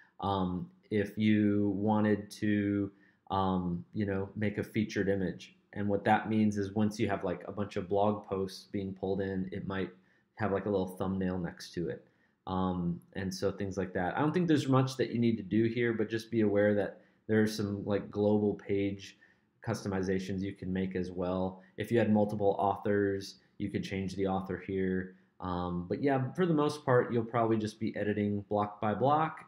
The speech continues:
and then pressing update. Okay, and then when we're done, um, I will want you to submit your website, just your homepage for now, okay? You'll notice here at the top, it's giving you a site that says wordpress dot com slash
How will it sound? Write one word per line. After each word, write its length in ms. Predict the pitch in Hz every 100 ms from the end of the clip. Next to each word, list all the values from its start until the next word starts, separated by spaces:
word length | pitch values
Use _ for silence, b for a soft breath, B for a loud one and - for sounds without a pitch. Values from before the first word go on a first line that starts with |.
| -
and 260 | 110 104
then 440 | 104 104 104 104 101
pressing 440 | - 92 - 95 92
update. 520 | 92 - - 82 82 - _ b b b b b b _ _ _ _ _ -
Okay, 340 | 175 233 -
and 180 | 170 175
then 120 | 202
when 200 | 220 226
we're 200 | 190 117
done, 480 | 143 180 156 135 143 - -
um, 260 | 139 131 131
I 120 | 135
will 320 | 135 147 165
want 320 | 151 147 -
you 120 | 139 135
to 200 | - 135
submit 580 | - 120 107 113 113 -
your 160 | 117
website, 600 | 101 110 107 - 87 85
just 200 | 117 -
your 120 | 139
homepage 460 | 117 110 101 85 -
for 180 | - 92
now, 300 | 85 65 - - -
okay? 400 | 101 110 104 104 B B
You'll 160 | 123 127
notice 420 | 135 190 208 -
here 180 | 180 165
at 120 | -
the 60 |
top, 520 | 113 - 113 120 - -
it's 200 | 117 117
giving 340 | - 123 139
you 140 | 139 127
a 60 |
site 340 | 107 - 107 -
that 80 | 98
says 240 | 101 92
wordpress 720 | 87 101 113 113 123 120 -
dot 320 | 110 110 -
com 340 | - 98 98 98
slash 440 | - 98 95 -